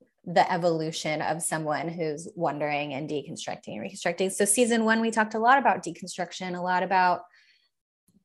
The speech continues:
where we came from, a lot about the things that were frustrating to us or kind of brought us to a breaking point. And I think this season, it's,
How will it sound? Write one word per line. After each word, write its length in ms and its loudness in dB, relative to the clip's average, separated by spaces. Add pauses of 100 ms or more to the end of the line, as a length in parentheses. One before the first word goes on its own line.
(100)
where 320 6
we 100 2
came 480 0
from, 440 4
a 180 4
lot 200 8
about 360 4
the 100 -4
things 400 -6
that 300 8 (180)
were 180 0
frustrating 640 2
to 80 6
us 240 2
or 80 0
kind 200 -4
of 100 -4
brought 260 8
us 220 2
to 100 6
a 80 6
breaking 480 2
point. 460 2 (640)
And 580 6 (1300)
I 100 4
think 240 2
this 200 0
season, 360 0
it's, 320 -8